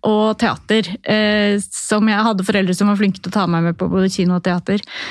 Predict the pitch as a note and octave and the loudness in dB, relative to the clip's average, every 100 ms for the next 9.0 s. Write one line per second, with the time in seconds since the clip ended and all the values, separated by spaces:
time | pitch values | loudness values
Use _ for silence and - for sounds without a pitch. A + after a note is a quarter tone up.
0 | - - - A3 G#3 - B3+ A3+ A#3 A#3+ | -14 -16 -4 -2 0 0 0 2 2 2
1 | A#3 G3+ A3+ - G#3+ G#3 G#3 - C4+ - | 2 0 -2 0 0 2 0 -2 -4 -2
2 | C4+ D4 D4 F3+ - C#4 - G#3+ A3 A3 | 2 4 2 0 -6 -8 -2 2 2 0
3 | A3 F#3 A3 - - A#3+ C4 B3 A#3+ A#3+ | 0 0 -2 -4 -2 2 2 2 0 0
4 | G3+ F#3+ G#3+ G3+ B3 B3 G#3+ F#3+ G3+ G#3+ | 0 0 -2 -2 0 2 2 0 0 0
5 | G3+ G3 G3 F#3+ F#3+ F3+ F3+ F#3+ F#3+ G3 | 2 2 2 2 2 0 0 0 0 0
6 | F#3+ F#3+ F#3+ F3+ F3+ F#3 F#3 G3+ G3+ F#3 | 0 0 0 0 2 2 0 -2 -4 -2
7 | G3+ G#3 - G3+ G#3 G#3 G#3 G#3 A3 G#3 | -4 -4 -2 -2 0 0 -2 -2 -2 0
8 | F#3 F3+ G3 F#3 F3 F3+ - - F#3+ F3+ | -2 -2 -6 -2 -2 -2 -2 -2 0 -2